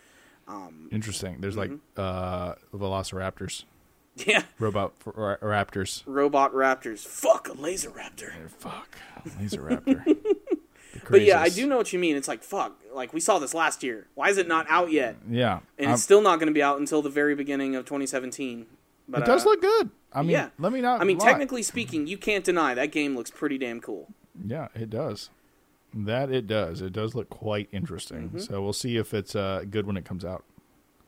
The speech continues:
Speaker 2: 'Cause I now doubt.
Speaker 1: <laughs>
Speaker 2: I now doubt it will be, uh, quite as amazing.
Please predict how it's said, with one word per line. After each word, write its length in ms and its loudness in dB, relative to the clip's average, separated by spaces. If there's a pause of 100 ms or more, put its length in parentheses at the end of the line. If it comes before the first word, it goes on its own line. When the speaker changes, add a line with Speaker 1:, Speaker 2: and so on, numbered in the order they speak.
(500)
Speaker 2:
'Cause 160 -8
I 240 -4 (160)
now 220 -2
doubt. 440 -8 (760)
Speaker 1:
<laughs> 60 -14 (1000)
Speaker 2:
I 60 -2
now 160 0
doubt 380 -2
it 60 -4
will 120 -4
be, 180 -6
uh, 40 -8 (260)
quite 340 -8
as 100 -10
amazing. 520 -8